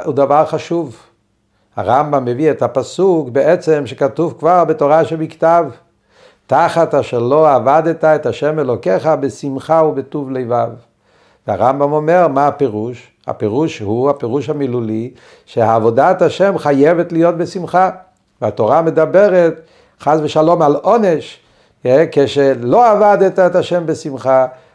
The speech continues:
מגיע עונש. למה? מה כל כך גרוע? למה זה כל כך חמור? מדברים על האדם שעובד את השם, הוא מקיים מצוות, מקיים את ההלכה, מקיים את השולחן ערוך, חסר לו שמחה.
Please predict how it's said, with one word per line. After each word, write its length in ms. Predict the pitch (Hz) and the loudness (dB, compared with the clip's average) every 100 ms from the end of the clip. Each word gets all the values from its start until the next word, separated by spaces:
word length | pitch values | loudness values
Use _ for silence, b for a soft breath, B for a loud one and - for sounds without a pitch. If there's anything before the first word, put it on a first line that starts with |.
| B | B
מגיע 280 | 123 120 180 | -4 0 4
עונש. 300 | 175 196 170 107 | 4 2 -2 -2
למה? 340 | 113 131 170 147 | 0 2 2 0
מה 140 | 135 160 | 0 0
כל 140 | 180 | -2
כך 180 | 170 170 151 | 0 0 0
גרוע? 380 | 170 160 175 - - _ _ _ - | 0 2 0 0 -6 _ _ _ -4
למה 260 | 135 175 | 0 2
זה 120 | 175 175 | 0 0
כל 140 | 156 | 0
כך 180 | 160 170 | 0 0
חמור? 460 | 165 170 180 160 - _ | 0 -2 -2 -4 -10 _
מדברים 380 | 117 110 127 170 | -4 -2 0 0
על 120 | 156 | 2
האדם 420 | 135 120 139 165 | 2 2 2 0
שעובד 560 | 156 147 131 107 123 165 | -2 -2 0 2 2 2
את 180 | 165 156 | 0 -4
השם, 340 | 113 113 101 101 - _ b b b - | -10 -8 -8 -10 -18 _ b b b -6
הוא 120 | 117 | 0
מקיים 540 | 113 113 110 127 156 | 0 0 0 2 0
מצוות, 720 | 165 165 - 104 104 101 - _ _ - | -2 -6 -6 -4 -2 -4 -10 _ _ -8
מקיים 520 | 113 - 117 127 165 | -6 -2 0 2 2
את 140 | 165 160 | 2 2
ההלכה, 600 | 147 143 117 117 117 117 | 2 2 0 0 2 0
מקיים 460 | 117 113 113 131 175 | -2 -2 0 0 0
את 120 | 175 | 0
השולחן 440 | 160 147 117 147 | -4 -4 -4 -2
ערוך, 320 | 147 120 135 b b _ | -2 -4 -6 b b _
חסר 320 | 156 156 202 | -6 0 2
לו 120 | 226 | 2
שמחה. 340 | 214 185 147 | 0 -4 -6